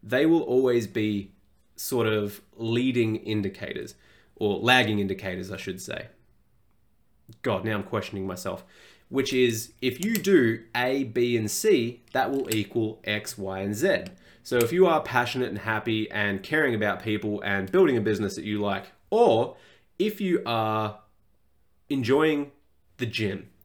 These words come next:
if you like lifting heavy shit, if you like feeling powerful, if you enjoy having more cardiovascular fitness, if you can pick up your kid now with relative ease, if you can do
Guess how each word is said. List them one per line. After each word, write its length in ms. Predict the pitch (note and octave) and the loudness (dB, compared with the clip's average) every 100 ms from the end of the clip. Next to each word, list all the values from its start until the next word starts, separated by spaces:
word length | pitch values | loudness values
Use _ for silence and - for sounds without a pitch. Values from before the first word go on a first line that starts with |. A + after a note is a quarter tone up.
| - | -14
if 80 | A2 | 0
you 160 | D#3+ C3+ | 0 4
like 240 | D#3 E3 | 2 2
lifting 300 | C3+ C3 A#2 | -2 -2 -2
heavy 180 | A#2 G#2+ | 0 -2
shit, 220 | - F#2+ | -2 -6
if 100 | G2 | -2
you 100 | D#3+ | -2
like 240 | D#3 D#3 | 0 -2
feeling 320 | - C3+ A#2+ A2+ | -2 -2 -2 -2
powerful, 440 | A2+ F#2+ - G#2 | -2 -4 -4 -8
if 80 | D3 | -2
you 120 | D#3+ | 0
enjoy 420 | C#3+ A2+ C3 B2+ | 0 -2 0 0
having 300 | A#2+ B2+ A#2 | 0 -2 -2
more 380 | G#2 G#2+ A2+ A2 - _ - | 0 0 0 -4 -12 _ -6
cardiovascular 760 | A#2+ A#2+ A2+ G#2+ A2 A#2 G#2+ | -2 0 0 0 -2 -2 -4
fitness, 380 | - A#2+ F#2+ - | -2 -4 -4 -8
if 100 | G#2+ | -8
you 80 | D#3+ | -4
can 140 | F#3 | -4
pick 200 | - C#3+ | -4 -4
up 120 | D3+ G#2 | -4 -6
your 100 | G#2 | -4
kid 240 | C3+ G#2+ | -2 0
now 200 | G2 G2 | 0 0
with 200 | G2 - G#2+ | -2 -6 -4
relative 460 | A#2 A#2+ A#2+ G2 | -2 0 -2 -4
ease, 240 | A2 G#2+ F#2 | -2 -4 -4
if 100 | F#2+ | -6
you 100 | D3 | -4
can 140 | B2+ | -4
do 260 | G#2 A2 | -2 -2